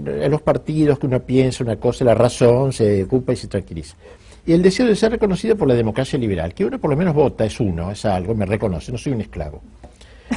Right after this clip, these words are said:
Entonces, tanto las deseo, po-, pobre Platón, no creo que tenga nada que ver con esto, se reiría mucho el que habló peste de la democracia li-, li-, estilo liberal,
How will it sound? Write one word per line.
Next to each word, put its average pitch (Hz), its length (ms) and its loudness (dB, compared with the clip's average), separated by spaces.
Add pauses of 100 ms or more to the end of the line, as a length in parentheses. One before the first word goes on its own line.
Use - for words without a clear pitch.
(160)
Entonces, 139 480 2
tanto 220 320 0
las 143 200 4
deseo, 117 400 -2
po-, 147 140 -4
pobre 175 240 0
Platón, 139 360 0
no 104 80 -2
creo 127 140 2
que 95 60 0
tenga 101 120 -4
nada 113 200 4
que 110 80 2
ver 107 80 2
con 104 120 -2
esto, 107 200 -4
se - 120 -6
reiría 92 320 0
mucho 120 280 -2
el 107 60 -2
que 101 80 -2
habló 98 180 0
peste - 500 -4
de - 40 -2
la 92 60 -2
democracia 90 500 -6
li-, 85 200 -8
li-, 85 220 -12
estilo 92 340 -6
liberal, 101 400 -4